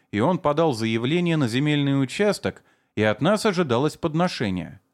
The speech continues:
Отец вообще не собирался дом строить. Не думал он о подношении, сказав мне потихоньку: «Мы, сынок, как будет у нас мясо, сами его съедим за милую душу. Зачем кому-то отдавать?»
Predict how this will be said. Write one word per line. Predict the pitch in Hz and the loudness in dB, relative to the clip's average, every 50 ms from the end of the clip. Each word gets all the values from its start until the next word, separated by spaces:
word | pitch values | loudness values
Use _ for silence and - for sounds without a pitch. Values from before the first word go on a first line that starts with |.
| _ _ _ _ _ _ _ _ _ _ _ _ _ | _ _ _ _ _ _ _ _ _ _ _ _ _
Отец | - 101 110 - 214 220 202 - | -10 -10 -10 -8 -8 -10 -8 -2
вообще | 170 196 214 208 202 - 233 220 | 0 0 0 0 -2 -4 -4 -2
не | 180 127 | -2 -2
собирался | - 110 98 104 101 98 92 - - 98 | -2 -2 -2 -2 0 0 -2 -4 -6 -8
дом | 90 95 92 92 | -8 -6 -6 -8
строить. | - - - - 90 87 85 - - - _ _ _ _ _ _ _ - | -8 -10 -10 -8 -8 -8 -8 -12 -16 -20 _ _ _ _ _ _ _ -6
Не | 196 98 | -4 -2
думал | 104 160 214 220 247 240 | 0 0 2 2 2 2
он | 240 233 | 2 2
о | 233 233 | 2 0
подношении, | 226 - 214 196 202 208 208 190 - - 147 107 98 92 90 90 | 0 0 -2 0 0 0 0 -2 -2 -2 -2 0 0 0 -2 -4
сказав | - - - 101 92 107 117 - - | -6 -6 -6 -4 -2 -2 -2 -2 -2
мне | 110 110 | -4 -4
потихоньку: | - - - 113 107 - 123 120 107 95 - 104 95 - _ _ _ _ - | -4 -6 -8 -8 -6 -4 -2 -2 -2 0 -2 -2 -4 -4 _ _ _ _ -6
«Мы, | - 117 135 135 | -2 0 0 0
сынок, | - - 143 147 151 147 - - | 0 0 -2 0 0 -2 -2 -2
как | - 135 113 120 | -4 -4 -2 -2
будет | 131 131 123 120 - | -4 -2 -2 -2 -2
у | 127 | 0
нас | 127 127 117 - - | 0 0 -2 -2 -2
мясо, | 151 185 202 185 - - 98 85 - _ _ _ _ | -2 0 0 -2 -2 -4 -6 -6 -6 _ _ _ _
сами | - - - 190 156 127 113 | -8 -2 0 2 2 4 2
его | 107 104 107 110 101 | 2 2 2 0 -2
съедим | - - 117 123 123 143 151 123 | -2 -2 -4 -4 0 0 -2 0
за | 101 113 117 117 | 0 0 0 0
милую | 123 123 123 123 127 127 | 0 0 0 0 0 0
душу. | 127 123 107 95 - - 92 90 - _ _ _ _ _ _ - | 0 -2 -4 -4 -6 -8 -10 -12 -12 _ _ _ _ _ _ -4
Зачем | 98 123 127 - 190 180 | -2 -2 0 0 -2 -2
кому-то | - - 120 110 104 - - 101 | 0 -2 -2 -2 -2 -2 -2 -4
отдавать?» | 95 95 95 117 120 113 104 90 85 - - | -4 -2 0 0 0 0 0 -4 -6 -10 -18